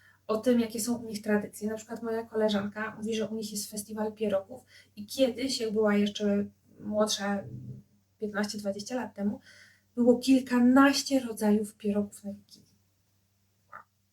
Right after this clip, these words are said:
U mnie były tylko z kapustą i z grzybami. I to był tylko ten jeden smak taki wigilijny, nie było innych smaków wigilijnych.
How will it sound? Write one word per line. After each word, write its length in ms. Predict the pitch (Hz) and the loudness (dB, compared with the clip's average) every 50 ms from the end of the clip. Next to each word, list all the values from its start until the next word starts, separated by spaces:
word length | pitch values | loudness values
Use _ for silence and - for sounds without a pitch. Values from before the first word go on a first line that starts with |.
| _ _ | _ _
U 80 | - 214 | -2 2
mnie 160 | 208 196 202 | 2 2 2
były 160 | 202 196 196 | 0 -4 -8
tylko 180 | - - - - | -10 -12 -20 -20
z 60 | - | -20
kapustą 400 | - - 202 - 208 202 - 196 | -18 -18 -16 -16 -16 -14 -14 -14
i 80 | 196 196 | -16 -16
z 100 | - _ | -20 _
grzybami. 340 | - - _ _ - - _ _ _ _ _ _ _ _ _ _ _ _ _ _ _ | -20 -20 _ _ -20 -20 _ _ _ _ _ _ _ _ _ _ _ _ _ _ _
I 80 | 208 208 | -2 0
to 100 | 247 220 | 2 2
był 180 | 220 240 233 | 2 0 -2
tylko 560 | - 247 285 294 285 - 247 226 202 - - _ | 2 4 4 4 4 4 2 0 0 0 -4 _
ten 140 | - 240 226 | 2 6 8
jeden 320 | 254 285 - 277 254 247 | 8 10 10 10 8 8
smak 320 | - - - 240 220 220 - | 4 0 -4 -6 -6 -6 -6
taki 280 | - 208 202 214 208 | -12 -12 -6 -6 -6
wigilijny, 560 | 202 202 - - 202 196 196 196 196 196 196 196 | -6 -6 -12 -12 -10 -4 -2 -2 -2 -2 -2 -2
nie 100 | 220 233 | 0 0
było 180 | 294 311 269 | 4 4 4
innych 280 | 233 214 202 196 - - | 4 4 2 0 -4 -10
smaków 380 | - 190 185 _ _ _ _ _ | -14 -16 -20 _ _ _ _ _
wigilijnych. 460 | _ _ - - 180 185 185 185 - | _ _ -20 -20 -18 -16 -16 -18 -20